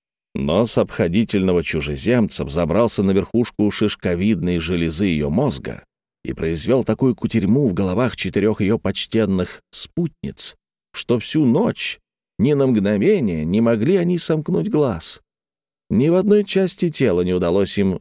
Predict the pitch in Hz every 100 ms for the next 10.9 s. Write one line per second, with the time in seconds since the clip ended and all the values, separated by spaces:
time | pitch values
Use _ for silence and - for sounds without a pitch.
0 | - - 123 - 98 90 90 - - -
1 | - 110 165 - 170 170 - _ _ _
2 | _ _ _ - 143 151 147 147 208 214
3 | 165 165 _ _ - 170 143 147 127 -
4 | 123 107 101 95 110 101 101 95 92 -
5 | 90 85 - 60 50 50 _ _ _ _
6 | _ _ _ 120 120 - 131 214 190 170
7 | 156 - 143 - 151 175 - 131 139 -
8 | 151 123 127 123 - 110 110 123 117 107
9 | 110 104 - 101 117 - 151 151 120 76
10 | 80 87 - 90 82 85 82 95 90